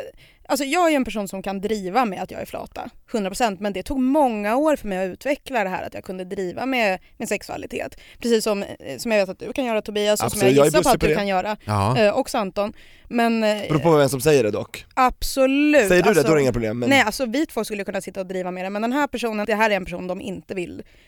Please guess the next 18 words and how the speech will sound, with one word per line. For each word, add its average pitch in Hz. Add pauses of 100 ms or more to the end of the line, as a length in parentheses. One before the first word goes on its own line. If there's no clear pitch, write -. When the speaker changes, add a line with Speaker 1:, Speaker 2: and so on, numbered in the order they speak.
(100)
Speaker 1:
ska -
driva 208
om 294
det 196
här. 196 (460)
Och -
mitt 285
tips - (120)
till 240
den 214
här 196
läsaren 202
är 185
att, -
eh, 101 (840)
våga 339
säga 285
ifrån. -